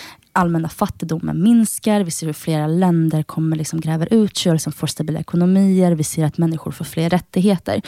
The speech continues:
Så väldigt mycket saker går bra. Däremot är jag orolig för klimatförändringarna jättemycket.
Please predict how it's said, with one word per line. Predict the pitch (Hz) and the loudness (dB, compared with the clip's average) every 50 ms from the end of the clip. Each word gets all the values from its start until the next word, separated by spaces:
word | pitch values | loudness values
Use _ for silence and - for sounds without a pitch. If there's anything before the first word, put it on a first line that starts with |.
| - - - - | -10 -12 -12 -10
Så | - - - 180 | -6 -2 -2 0
väldigt | 175 196 196 208 247 - | 2 2 2 2 2 2
mycket | 269 240 - 170 | 2 0 0 -2
saker | - 151 143 - - | -2 -4 -4 -4 -6
går | 156 - 160 | -6 -6 -6
bra. | 156 175 - 277 240 151 285 311 - _ _ _ _ - - - - - - | -4 0 2 2 4 4 2 2 -2 _ _ _ _ -14 -12 -12 -12 -12 0
Däremot | 185 202 196 208 214 202 185 - | 2 4 4 4 4 2 2 2
är | 170 | 2
jag | 160 156 - - | 0 2 0 0
orolig | 170 160 156 156 160 156 147 151 - | 0 0 2 0 0 0 -2 -2 -2
för | - 160 | -4 -6
klimatförändringarna | - - 170 160 151 - - - 131 - - - - 160 185 208 - - - - | -4 -2 -2 -2 -2 -4 -6 -6 -6 -4 -4 -2 -2 0 0 -2 -2 -4 -12 -8
jättemycket. | - 175 170 165 - - _ 170 165 170 - - 202 208 | -4 0 0 0 -2 -2 _ -4 -4 -4 -2 -2 -4 -4